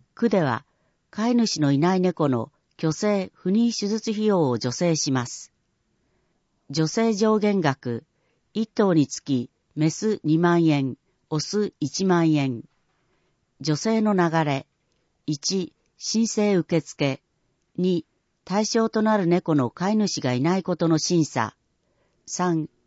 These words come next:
手術実施。四、実績報告。対象。区内在住在勤の方、及びボランティア団体。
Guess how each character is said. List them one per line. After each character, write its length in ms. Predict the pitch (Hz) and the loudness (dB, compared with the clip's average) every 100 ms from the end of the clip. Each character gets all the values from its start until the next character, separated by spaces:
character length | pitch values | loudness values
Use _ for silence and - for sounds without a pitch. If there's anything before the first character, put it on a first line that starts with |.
| _ | _
手 240 | - - 226 | -12 -6 -2
術 280 | 220 - 127 | -2 -4 -4
実 180 | 127 | -4
施。 440 | 120 - 147 131 - _ _ _ _ _ - | -4 -2 -2 -2 -4 _ _ _ _ _ -4
四、 380 | 190 202 131 - _ _ _ | -2 0 -2 -6 _ _ _
実 400 | 139 143 - 226 | -6 -6 -4 -4
績 140 | - 208 | -2 0
報 220 | 208 180 | 0 0
告。 440 | 139 - 127 113 - _ _ _ _ _ _ _ _ _ _ | -2 -2 -4 -6 -10 _ _ _ _ _ _ _ _ _ _
対 220 | - 185 202 | -4 -2 -2
象。 460 | - 175 160 151 - _ _ _ _ _ | 0 0 0 -4 -12 _ _ _ _ _
区 160 | - 233 | -2 2
内 280 | 220 151 | 2 0
在 280 | - 160 196 | -2 0 0
住 240 | 190 214 196 | 2 0 2
在 260 | 180 180 | 0 0
勤 220 | - 175 | 0 2
の 140 | 170 156 | 2 0
方、 440 | 147 - 127 123 _ _ _ | -2 -2 -4 -6 _ _ _
及 260 | 147 170 160 | 0 2 2
び 240 | 151 147 - | 0 -2 -2
ボ 120 | 143 | 0
ラ 140 | 170 214 | 0 0
ン 60 | |
テ 120 | 214 | 0
ィ 80 | 208 | 2
ア 80 | 196 | 2
団 240 | 175 170 | 2 0
体。 340 | - 123 110 | 0 -2 -4